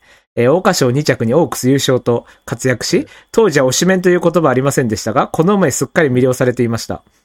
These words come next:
えー、馬券が買えるときは、とりあえずこの馬から買い、引退するまで追いかけました。故に、メジロドーベルから活躍する子供が出なかったのは残念でなりませんでした。ということでね。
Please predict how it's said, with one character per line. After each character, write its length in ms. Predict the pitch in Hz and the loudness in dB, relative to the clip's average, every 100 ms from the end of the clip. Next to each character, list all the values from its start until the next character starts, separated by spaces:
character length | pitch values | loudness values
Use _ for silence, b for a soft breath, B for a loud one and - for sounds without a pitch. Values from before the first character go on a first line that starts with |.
| _ _ _ _ _ _ _ | _ _ _ _ _ _ _
え 140 | 120 | -2
ー、 20 | 120 | 0
馬 140 | 123 | 0
券 160 | 214 220 | 0 0
が 100 | 208 | 2
買 160 | 202 | 2
え 40 | 202 | 2
る 100 | 190 | 0
と 100 | 190 | 0
き 140 | 131 | 2
は、 240 | 127 139 - - - | 2 0 -6 -20 -4
と 100 | 160 | 0
り 80 | |
あ 60 | 208 | 2
え 40 | |
ず 120 | 156 123 | 0 -4
こ 120 | 139 | -2
の 220 | 151 160 - | -2 -4 -4
馬 220 | 160 165 | -2 0
か 100 | 123 | 0
ら 80 | 113 | -2
買 260 | - 113 143 | -2 -2 -2
い、 60 | B B B | B B B
引 140 | 165 | -2
退 180 | 180 185 | 2 0
す 100 | - | 2
る 80 | 185 | 0
ま 80 | 175 | 2
で 60 | |
追 100 | 131 | 2
い 40 | 143 | 2
か 100 | 135 | 0
け 100 | 131 | -2
ま 100 | 123 | -4
し 80 | - | -4
た。 220 | 98 - _ _ _ _ _ _ | -6 -6 _ _ _ _ _ _
故 220 | - 175 185 | 0 2 2
に、 220 | 143 - | -2 -4
メ 140 | 139 143 | -2 0
ジ 100 | 185 | 2
ロ 100 | 190 | 2
ド 140 | 196 | 2
ー 20 | |
ベ 100 | 160 | 2
ル 80 | 135 | 0
か 100 | 123 | 0
ら 80 | 117 | -4
活 260 | - 117 147 | -4 -2 -2
躍 180 | 156 | -2
す 100 | - | -2
る 80 | 143 | -2
子 120 | - | 0
供 180 | 147 143 | 0 2
が 100 | 139 | 0
出 140 | 127 160 | 2 0
な 100 | 151 | 0
か 80 | |
っ 60 | 131 | -2
た 80 | 139 | 0
の 60 | |
は 60 | 175 | 0
残 220 | 143 143 | 2 0
念 140 | 143 127 | 0 0
で 60 | |
な 120 | 113 | 0
り 80 | 117 | 0
ま 120 | 127 | 0
せ 100 | 123 120 | 0 0
ん 60 | |
で 100 | 101 | -2
し 80 | 92 | -2
た。 160 | - 131 | -2 -2
と 80 | |
い 40 | 101 | -4
う 20 | |
こ 100 | 85 | -8
と 80 | 82 | -14
で 120 | 73 | -14
ね。 180 | 87 | -18